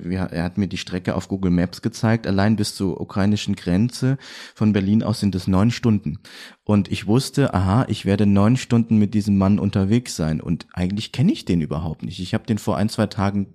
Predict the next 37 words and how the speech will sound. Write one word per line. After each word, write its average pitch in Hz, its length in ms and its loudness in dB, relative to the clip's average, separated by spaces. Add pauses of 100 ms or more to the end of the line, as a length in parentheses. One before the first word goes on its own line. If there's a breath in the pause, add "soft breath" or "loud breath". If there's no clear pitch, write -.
gerade - 280 -8
kennengelernt. 123 880 -2 (540 loud breath)
Der 87 100 -8
weiß 82 260 -8
nicht, - 180 -8
wie 82 120 -8
ich - 200 -12
bin, 123 440 0
der, 69 480 -4
äh, 85 200 -4
der 82 140 -10
weiß - 200 -16
nicht, 90 160 -10
was 80 100 -10
ich 87 160 -10
vorhabe. 135 720 -2 (360 loud breath)
Ich - 220 -10
wusste, 95 320 -4
der 85 120 -2
spricht - 420 -10
Englisch. 123 640 2 (460 loud breath)
Aber 92 380 -2
was, 82 240 -6
wenn, 92 160 -4
also 82 240 -6
da 80 140 -10 (160)
kommen 107 240 -2
ganz 98 240 -2
viele, 107 760 -2
äh, 101 40 -10
Fragen 113 500 -2
in 87 140 -2
den 85 160 0
Kopf. - 420 -10 (460 loud breath)
Fragen, 104 480 0
die, 107 360 2
die, 104 240 -2